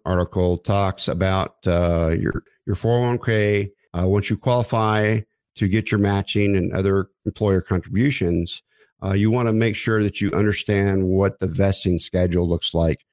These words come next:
for that company. So that vesting schedule is, uh, it allow-, it,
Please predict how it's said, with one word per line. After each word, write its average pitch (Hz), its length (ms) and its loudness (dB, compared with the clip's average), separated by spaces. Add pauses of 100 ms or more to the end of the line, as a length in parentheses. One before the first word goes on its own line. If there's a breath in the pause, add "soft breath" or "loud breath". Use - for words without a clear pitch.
for 85 160 0
that 80 280 0
company. 71 500 -2 (260)
So 101 240 0
that 98 200 -2
vesting 127 440 0
schedule 104 600 -2 (160)
is, 90 720 0 (160)
uh, 85 240 0 (100)
it 87 100 0
allow-, 98 540 0
it, - 200 -2